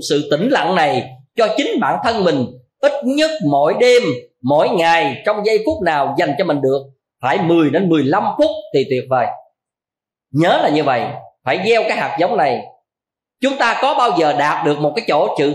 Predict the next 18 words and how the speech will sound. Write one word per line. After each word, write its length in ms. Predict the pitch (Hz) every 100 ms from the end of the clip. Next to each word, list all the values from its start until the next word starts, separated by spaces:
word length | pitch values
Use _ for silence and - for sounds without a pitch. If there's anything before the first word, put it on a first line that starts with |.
| -
thanh 220 | 262 254
tịnh 220 | 170 139
an 260 | 208 247 190
lạc 180 | 139 135
của 80 | 208
tâm 180 | 247 233
hồn 320 | 170 156 143
mà 60 | 135
chúng 120 | 214
ta 80 | 196
khởi 280 | 165 147 226
lên 160 | 202
hỷ 140 | 143 196
lạc 200 | 147 131 -
chưa? 100 | 170 - _ _ _ _ _
Cái 100 | 269
mức 120 | 294 180
độ 160 | 151